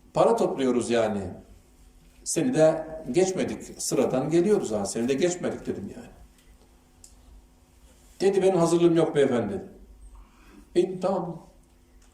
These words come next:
Hazırlığım yok." dedi. Döndük geri. E şimdi almadık. E şimdi inancı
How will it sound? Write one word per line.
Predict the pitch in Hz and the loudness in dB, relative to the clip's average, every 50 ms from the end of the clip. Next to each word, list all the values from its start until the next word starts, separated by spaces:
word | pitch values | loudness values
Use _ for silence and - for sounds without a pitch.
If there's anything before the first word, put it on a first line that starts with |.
| _ - - - - _ - - - - - - | _ -20 -20 -20 -20 _ -20 -20 -20 -20 -20 -12
Hazırlığım | - - 165 143 135 131 139 151 165 202 | -4 -2 -2 0 0 0 0 0 0 0
yok." | 196 - - | 0 -2 -4
dedi. | 151 - - - - - - _ _ - - _ _ - _ _ - _ - - - - - - - _ - _ _ _ _ _ - _ - _ _ _ _ _ _ _ _ _ _ _ - - - | -8 -10 -12 -14 -20 -20 -20 _ _ -20 -20 _ _ -20 _ _ -20 _ -20 -20 -20 -20 -20 -20 -20 _ -20 _ _ _ _ _ -20 _ -20 _ _ _ _ _ _ _ _ _ _ _ -20 -4 0
Döndük | 220 233 175 135 117 - - | 2 2 2 2 -2 -6 -8
geri. | 170 175 - - - - - - - - - - _ _ _ _ _ - - - _ _ _ _ _ _ _ _ | -8 -4 -2 -2 -4 -4 -8 -14 -20 -20 -20 -20 _ _ _ _ _ -20 -20 -20 _ _ _ _ _ _ _ _
E | 135 120 | -4 -4
şimdi | - - 180 202 190 185 165 - - - - - - - 208 - - 202 208 208 - - - - - - _ | -2 -2 -2 0 0 0 0 0 -4 -10 -14 -16 -16 -16 -18 -18 -18 -18 -18 -18 -18 -20 -20 -20 -20 -8 _
almadık. | 196 208 233 208 175 139 120 - 196 - - - - - - - - - - - - - - - - - - - _ _ _ _ _ - _ _ | 2 2 2 2 0 0 0 0 -2 -4 -4 -8 -8 -10 -12 -16 -18 -20 -20 -20 -20 -18 -18 -18 -18 -20 -20 -20 _ _ _ _ _ -20 _ _
E | 139 143 | -4 -4
şimdi | 131 - 208 220 | -4 -2 -4 -4
inancı | 226 - 180 180 202 214 220 220 202 220 | -4 -2 -2 -2 0 0 -2 -2 -2 -4